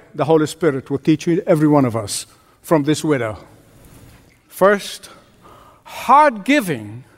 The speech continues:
is what matters to God. Secondly, heart giving is always sacrificial giving. Thirdly, heart giving accomplishes much,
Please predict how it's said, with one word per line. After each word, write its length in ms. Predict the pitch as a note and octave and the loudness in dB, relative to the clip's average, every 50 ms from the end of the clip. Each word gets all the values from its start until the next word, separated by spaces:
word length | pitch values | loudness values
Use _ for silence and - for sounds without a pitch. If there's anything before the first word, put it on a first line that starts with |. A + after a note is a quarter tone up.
| _ _ _ _ | _ _ _ _
is 160 | - D4 A#3 | 2 2 4
what 240 | A3 B3+ B3 A#3 A#3+ | 4 4 2 2 2
matters 320 | A3+ A#3 B3 A#3+ A#3+ - - | 2 2 4 2 0 -2 -2
to 100 | - B3 | -6 0
God. 380 | G#3 C4+ C#4+ D4 C4 G#3 D#3 - - _ _ _ _ _ _ _ _ _ _ _ _ _ _ _ _ | 0 0 0 0 -4 -6 -14 -20 -20 _ _ _ _ _ _ _ _ _ _ _ _ _ _ _ _
Secondly, 580 | - - - - B3+ B3 - A3+ G#3 G3 F3+ | -12 -8 0 0 0 2 2 0 0 0 -2
heart 440 | D#3+ - - A#3 C4+ C4 A#3+ - - | -4 0 0 2 2 2 0 -4 -4
giving 480 | F3+ B3+ C4+ F#3 D3+ A#2+ G#2 G2+ A#2+ C3+ _ _ _ _ _ _ _ _ _ _ _ _ _ _ _ _ _ | -2 -2 0 0 -2 -6 -6 -10 -12 -14 _ _ _ _ _ _ _ _ _ _ _ _ _ _ _ _ _
is 200 | - F#3+ E3+ F3 - - | 2 2 2 2 -4 0
always 680 | A#3 C4+ D#4 D#4 B3+ F3+ D#3+ D#3+ F3+ F#3+ E3+ - - _ _ _ _ _ | 4 6 8 8 6 6 2 0 0 -2 -4 -8 -18 _ _ _ _ _
sacrificial 760 | - - - A3+ G#3 - G#3 G3+ - - D4 A#3+ - F#3 D#3 | -18 -2 0 0 0 0 -6 -6 -2 -2 -2 0 0 0 0
giving. 360 | C#3 C#3+ D3+ A#2 G2+ F#2+ F#2+ - - - - _ _ _ - - - - - - - - _ _ _ _ _ _ | 2 0 0 -2 -2 -14 -16 -20 -20 -20 -20 _ _ _ -20 -20 -20 -20 -20 -20 -20 -20 _ _ _ _ _ _
Thirdly, 540 | _ - - - A#3+ C#4 C#4 B3+ G#3+ A3 G#3 | _ -20 2 4 6 6 6 4 2 0 0
heart 440 | E3+ - - B3+ C#4+ D4+ C#4+ G#3+ F#3+ | 0 0 0 2 2 2 2 0 2
giving 440 | G#3 G3 D3+ C3+ D3+ D#3 F#3 G3 F3 - _ _ _ _ _ _ _ _ _ _ _ _ _ _ _ _ _ _ _ _ | 2 2 2 2 -4 -4 -4 -8 -12 -18 _ _ _ _ _ _ _ _ _ _ _ _ _ _ _ _ _ _ _ _
accomplishes 760 | G#3+ - _ - C4 D4+ D4 - A#3 G#3+ F#3 C#3 G#3+ F#3 D3+ | -4 -4 _ 2 2 2 2 2 0 -2 0 0 0 0 2
much, 480 | G3+ C4 A#3+ - - - - - - | 2 2 2 2 -2 -16 -20 -20 -20